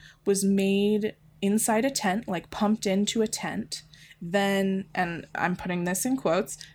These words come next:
Big Chief Mason, uh, a man who appeared to be Native American, and the assist-, uh, and appeared to be the assistant to a white actor disguised as a doctor and inventor, uh, uh, would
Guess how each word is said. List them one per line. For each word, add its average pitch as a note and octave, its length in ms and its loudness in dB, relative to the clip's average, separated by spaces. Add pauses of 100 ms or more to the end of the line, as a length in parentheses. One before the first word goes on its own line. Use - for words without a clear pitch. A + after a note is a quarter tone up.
(180)
Big F#3+ 320 2
Chief G#3 400 0
Mason, F#3 760 0 (600)
uh, F3+ 240 2 (100)
a F#3+ 80 2
man F#3+ 320 2
who G3 160 0
appeared G#3 760 2
to - 120 -2
be F#3+ 160 0
Native F3 300 0
American, D#3+ 720 -4 (580)
and F3+ 500 0 (140)
the F3+ 160 -2
assist-, - 580 2
uh, F#3 220 4
and F#3 160 4
appeared F#3+ 280 2
to F3 60 -4
be F#3 120 0
the D#3+ 160 -2
assistant A3+ 600 0
to F3+ 260 0
a E3+ 100 -2
white F#3+ 300 2
actor F#3 440 -2
disguised E3+ 640 -2
as D#3 160 -2
a D#3 60 -8
doctor F3+ 680 0
and E3 140 -4
inventor, E3+ 680 -2 (580)
uh, - 80 2 (300)
uh, F#3 220 2 (500)
would F#3+ 580 4